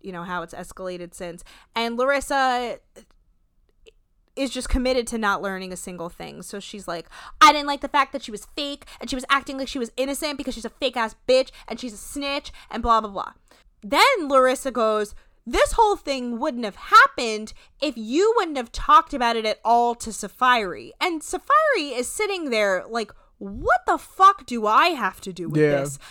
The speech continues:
Speaker 1: Like, why is it my fault?" And it's
Speaker 2: It's like
Speaker 1: not
Speaker 2: she was, like,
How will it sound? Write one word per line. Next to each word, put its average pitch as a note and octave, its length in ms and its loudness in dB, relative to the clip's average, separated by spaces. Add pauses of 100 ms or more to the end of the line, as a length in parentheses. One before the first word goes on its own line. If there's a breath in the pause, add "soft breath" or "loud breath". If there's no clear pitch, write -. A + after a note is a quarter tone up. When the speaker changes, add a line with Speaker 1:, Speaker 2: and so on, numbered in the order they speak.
(100)
Speaker 1:
Like, C#4+ 320 6
why B3 360 4 (180)
is F4+ 60 0
it B3 120 2
my B3 300 2
fault?" - 180 -2
And E4 160 4
it's D#3 160 0
Speaker 2:
It's C4+ 80 0
like F3+ 140 6
Speaker 1:
not - 60 -2
Speaker 2:
she F#3+ 80 6
was, E3+ 280 2 (180)
like, D3 400 -2